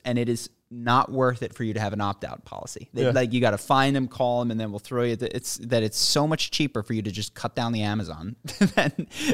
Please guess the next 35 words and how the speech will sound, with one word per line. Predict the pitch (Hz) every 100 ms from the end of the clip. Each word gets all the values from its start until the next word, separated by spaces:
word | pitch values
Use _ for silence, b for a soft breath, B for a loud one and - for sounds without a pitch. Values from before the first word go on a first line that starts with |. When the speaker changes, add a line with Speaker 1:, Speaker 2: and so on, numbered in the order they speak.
| -
Speaker 1:
than | 170 190
to | 156
stop | - - 127 131 -
sending | 151 131 127
me | 110 -
trash | - - 120 101 - -
Speaker 2:
Yeah. | 123
Speaker 1:
in | 120
the | 113
mail. | 110 98 92 - b b b b b -
And | 185
it | 196
is, | 214 143
it's | 151 -
just | 202 - 127
literal | 147 151 113
trash | - 131 107 - -
to | - 117
you | 104
and | 95
I. | 95 - - _
Like, | 117 107 - _ _ _ _ -
I |
guess | 117 -
one | 120
man's | 113 107
trash, | - 107 101
another | 110 101
man's | 90
treasure. | 104 104 98
But | 87
when | 95
you | 147
get | 135 127
something | - 98 - 87 87